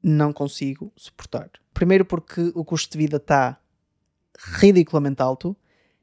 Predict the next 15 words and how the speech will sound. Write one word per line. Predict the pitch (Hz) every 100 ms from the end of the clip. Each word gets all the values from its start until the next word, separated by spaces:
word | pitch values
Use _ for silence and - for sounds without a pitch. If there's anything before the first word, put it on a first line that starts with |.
| _ _
e | - 165 160 160 160 156 165 _ _ _ _
depois | - 156
os | 147 143
rendimentos | 165 151 151 143
da | -
pessoa | 139 - 143 139
não | 139
são | 135 - 139 135
assim | - 143 123 120 _ _ _ _ _ -
extraordinários. | - - 135 143 160 156 160 185 277 - _ _ _ _ _ _ -
E | 180 180 180 180 180 180 175
depois, | 185 - 190 151 135 127 - - - _ -
provavelmente | 190 190 190 190 - _ _
não | 202 170
conseguiria | 165 165 - 165 156 156